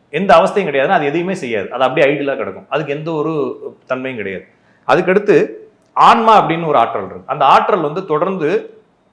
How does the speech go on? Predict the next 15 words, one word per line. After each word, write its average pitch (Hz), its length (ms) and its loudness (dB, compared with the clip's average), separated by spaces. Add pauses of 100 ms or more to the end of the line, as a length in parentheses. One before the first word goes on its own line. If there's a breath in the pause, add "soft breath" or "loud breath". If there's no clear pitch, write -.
(340)
ஒரு 139 180 -4
குழப்பத்துல, 160 420 0
இதுல 139 180 -2
வந்து 175 80 0
அவத்தைன்னு 160 600 -2
சொல்றாங்க. 92 300 -12 (260)
அவத்தைன்னா 185 400 2
ஏதாச்சும் 160 240 2
செய்யணுன்ற 165 380 -4
ஃபீல்லே 143 340 -4
இருக்கிறது. 95 300 -8 (560 soft breath)
அந்த 160 160 2 (100)
அவத்தையோட 190 520 4 (440)
கூடயே 202 340 4
வந்து 156 280 -2